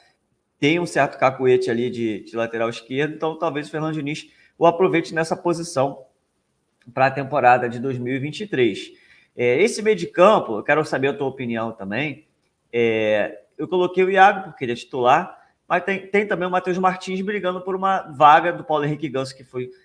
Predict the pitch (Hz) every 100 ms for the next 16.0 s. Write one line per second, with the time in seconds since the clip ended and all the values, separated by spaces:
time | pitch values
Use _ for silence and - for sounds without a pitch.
0 | _ - 143 143 - 131 123 120 117 113
1 | 110 110 110 113 104 104 101 110 151 175
2 | 170 _ _ _ - 110 107 104 104 135
3 | 135 - 127 135 131 135 120 110 110 104
4 | 101 98 - - _ 110 107 104 107 120
5 | 151 135 160 165 - _ _ _ _ _
6 | _ _ _ _ - 175 156 165 160 160
7 | 160 151 151 156 147 151 160 151 160 -
8 | 156 160 170 156 208 156 160 160 185 180
9 | 170 143 156 175 - _ _ _ _ -
10 | 180 208 214 160 120 113 - _ - 262
11 | 247 196 175 170 170 175 170 - 240 190
12 | 180 180 180 185 190 160 175 180 180 185
13 | 170 175 175 175 - 165 175 143 151 147
14 | 147 147 151 - 143 156 113 120 131 135
15 | 131 131 131 135 143 135 123 143 160 160